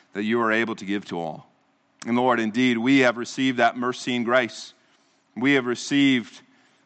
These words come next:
the love of the Lord Jesus Christ. Lord, this day it is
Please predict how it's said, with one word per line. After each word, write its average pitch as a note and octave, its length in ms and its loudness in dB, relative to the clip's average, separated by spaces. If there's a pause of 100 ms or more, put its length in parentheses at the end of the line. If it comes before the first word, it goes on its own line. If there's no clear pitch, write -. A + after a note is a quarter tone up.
the A#2 80 -4
love B2+ 440 4 (560)
of A#2 140 -4
the B2 60 -2
Lord C3 240 0
Jesus B2 420 -2
Christ. - 640 -8 (640)
Lord, A#2+ 220 -2
this A#2+ 200 -2
day C3 320 2
it A2+ 60 -2
is A2+ 420 -6